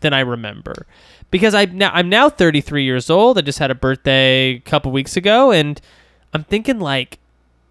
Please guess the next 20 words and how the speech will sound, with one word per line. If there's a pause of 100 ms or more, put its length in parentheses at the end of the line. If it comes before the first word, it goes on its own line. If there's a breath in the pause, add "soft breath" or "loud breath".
(460)
you
know, (240)
my,
my
palate
has
so
dramatically
changed
since
I
experienced
all
these
m-,
films
for
the
first
time,